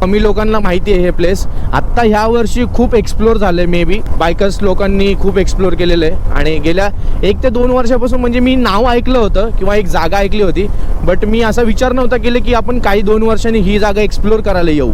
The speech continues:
सध्या आपण भोयरे गावामध्ये पोहोचलेलो आहे. गावची लाईफ बघा ना, म्हणजे, आता सध्या वाजलेत सकाळचे सव्वा नऊ. सकाळची, सकाळ सकाळी लोकांची हे झालेली आहे बघा, चावडीवरती लोक बसलेले आहेत, म्हातारी मंडळी. म्हातारी गावामध्ये असेल ना,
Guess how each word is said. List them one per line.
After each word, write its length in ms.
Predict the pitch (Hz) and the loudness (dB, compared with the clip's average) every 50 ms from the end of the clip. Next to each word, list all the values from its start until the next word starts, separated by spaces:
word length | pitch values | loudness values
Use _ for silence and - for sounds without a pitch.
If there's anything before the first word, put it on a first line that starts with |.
| - - - | -2 -2 -2
सध्या 240 | 165 165 160 160 165 | -2 0 0 -2 -2
आपण 200 | 160 165 180 175 | -2 -2 -2 0
भोयरे 340 | 147 147 147 151 160 170 175 | 0 2 2 2 0 0 0
गावामध्ये 460 | 170 165 160 165 160 165 160 160 165 | -2 -2 -2 -2 -2 -2 -2 -2 -2
पोहोचलेलो 460 | 156 165 147 143 - 156 156 156 156 | 0 -2 -2 -2 0 0 0 0 0
आहे. 240 | 147 135 123 135 147 151 - - - - - - | 0 0 0 0 0 -2 -2 -2 -2 -2 0 0
गावची 400 | - 139 156 165 - - 214 185 | 0 0 0 0 0 -2 -2 0
लाईफ 240 | 170 160 170 185 185 | 0 0 0 0 0
बघा 280 | 175 185 185 180 180 160 | 0 0 0 0 0 0
ना, 120 | 143 143 | -2 -2
म्हणजे, 200 | 139 139 143 147 | -2 -2 0 0
आता 180 | 147 147 165 160 | 0 0 -2 -2
सध्या 300 | - 165 151 - 170 175 | -2 -2 -2 0 0 0
वाजलेत 400 | 170 156 151 147 147 160 170 165 | 0 0 0 0 0 -2 0 0
सकाळचे 600 | - 170 156 - - 170 165 - - 165 165 214 - - - - - - - | 0 0 0 0 0 0 0 0 0 0 0 0 -2 -4 -2 -2 -2 0 0
सव्वा 380 | - - 190 180 180 185 202 208 | 0 0 2 2 2 2 0 0
नऊ. 160 | 202 180 139 | 0 -2 -2
सकाळची, 480 | - - 175 170 180 175 175 175 185 185 | 0 0 0 0 0 0 0 0 0 0
सकाळ 260 | 180 180 - 180 175 | 0 0 0 0 0
सकाळी 320 | 170 185 160 175 175 180 | 0 0 0 0 2 2
लोकांची 420 | 180 170 160 175 170 170 - - 190 | 2 0 0 0 -2 -2 0 0 0
हे 240 | 196 175 160 160 | 2 2 2 2
झालेली 320 | 165 165 156 151 156 151 151 | 0 0 0 0 0 0 0
आहे 80 | 147 | 0
बघा, 180 | 151 151 135 131 | 0 0 0 0
चावडीवरती 640 | - - 135 139 151 165 175 185 180 190 208 190 185 | -2 -2 -2 0 0 2 2 0 0 0 0 0 0
लोक 200 | 165 160 156 175 | 0 0 0 0
बसलेले 360 | 170 165 165 156 - 156 160 | 0 0 0 0 0 0 0
आहेत, 120 | 160 156 160 | 0 0 0
म्हातारी 360 | 143 131 131 - 147 147 156 | 0 -2 -2 -2 0 0 0
मंडळी. 380 | 151 143 147 143 143 147 160 180 - - - - | 0 0 0 0 0 0 0 0 -2 -2 -2 0
म्हातारी 400 | 151 160 175 - - 240 247 262 | 0 0 0 0 0 -2 -2 0
गावामध्ये 520 | 240 240 240 233 240 240 247 247 240 226 240 | 0 0 0 0 0 0 0 0 0 0 0
असेल 280 | 233 233 185 240 233 | -2 -2 0 0 0
ना, 200 | 208 175 170 165 | 0 0 -2 -4